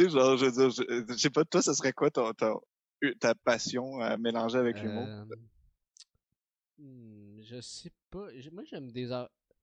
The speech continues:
Speaker 2: c'est pas des passions, mais j'aime des trucs vraiment weird. J'aime, euh, j'aime des
Speaker 1: <laughs>
Speaker 2: documentaires. Ou sinon, j'aime beaucoup America's Got Talent.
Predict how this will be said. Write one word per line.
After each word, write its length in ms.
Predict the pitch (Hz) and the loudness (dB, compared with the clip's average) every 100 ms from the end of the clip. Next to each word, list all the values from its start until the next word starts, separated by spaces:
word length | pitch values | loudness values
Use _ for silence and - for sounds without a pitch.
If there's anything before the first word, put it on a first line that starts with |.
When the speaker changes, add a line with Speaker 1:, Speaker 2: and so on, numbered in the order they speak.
| _ - | _ -20
Speaker 2:
c'est 120 | - | -8
pas 100 | 165 | -6
des 160 | 170 139 | -4 -2
passions, 560 | 135 117 - 143 180 294 | -2 -2 -4 -8 -8 -8
mais 100 | 127 | -10
j'aime 180 | 127 131 | -8 -8
des 100 | 131 | -8
trucs 220 | 180 160 | -10 -10
vraiment 460 | 117 131 170 160 104 101 104 | -10 -8 -8 -8 -8 -10 -8
weird. 340 | 123 147 147 | -6 -6 -8
J'aime, 340 | 127 123 151 151 | -8 -8 -6 -6
euh, 360 | 117 107 101 - _ _ _ | -6 -6 -10 -14 _ _ _
j'aime 260 | 113 147 131 | -8 -6 -6
des 100 | 143 | -6
Speaker 1:
<laughs> 180 | 135 120 | -6 -6
Speaker 2:
documentaires. 680 | - 123 110 - 117 170 214 - _ _ _ - _ _ | -8 -10 -8 -6 -6 -8 -12 -18 _ _ _ -20 _ _
Ou 100 | - | -4
sinon, 340 | 185 - 165 180 | -4 -2 -4 -2
j'aime 360 | 131 147 147 | -2 -2 -4
beaucoup 460 | 123 123 156 - 196 | -8 -6 -6 -4 -4
America's 440 | 131 120 117 123 | -4 -6 -6 -8
Got 140 | 113 110 | -8 -10
Talent. 400 | 113 95 95 | -10 -12 -12